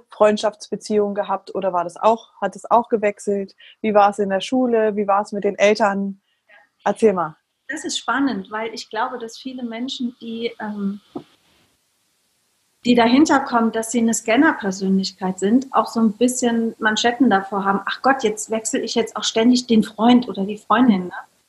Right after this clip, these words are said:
Speaker 2: Nein, das ist Quatsch. Das ist ja auf einer anderen Ebene angesiedelt. Es geht
Speaker 1: Mhm.
Speaker 2: bei der Scanner-Persönlichkeit wirklich darum, ähm,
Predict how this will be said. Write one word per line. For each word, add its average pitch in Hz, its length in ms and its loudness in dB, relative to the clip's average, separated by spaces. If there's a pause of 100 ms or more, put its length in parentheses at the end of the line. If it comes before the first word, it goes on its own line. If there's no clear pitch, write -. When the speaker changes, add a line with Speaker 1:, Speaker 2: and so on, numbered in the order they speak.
(160)
Speaker 2:
Nein, 247 260 4
das 196 160 -2
ist - 140 -14
Quatsch. - 420 -2 (400)
Das 208 160 -8
ist - 140 -8
ja 247 100 4
auf - 140 -2
einer 233 100 0
anderen 240 320 4
Ebene 240 320 2
angesiedelt. 190 560 -6
Es - 140 -14
geht 302 140 -2
Speaker 1:
Mhm. 226 40 8
Speaker 2:
bei 269 120 6
der 254 100 -6
Scanner-Persönlichkeit 247 1120 -2
wirklich 226 320 -10
darum, 233 480 2 (800)
ähm, 220 440 2